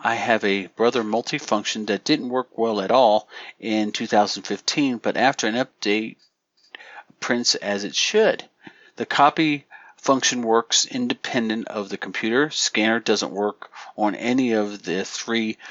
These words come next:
Linux computers I've tested.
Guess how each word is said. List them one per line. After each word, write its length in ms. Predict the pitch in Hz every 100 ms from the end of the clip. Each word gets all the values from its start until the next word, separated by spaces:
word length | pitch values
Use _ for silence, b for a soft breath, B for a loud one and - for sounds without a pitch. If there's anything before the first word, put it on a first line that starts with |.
| B B
Linux 460 | 107 113 110 101 -
computers 720 | 101 101 _ - 107 104 101
I've 220 | 95 -
tested. 520 | - 123 - - 71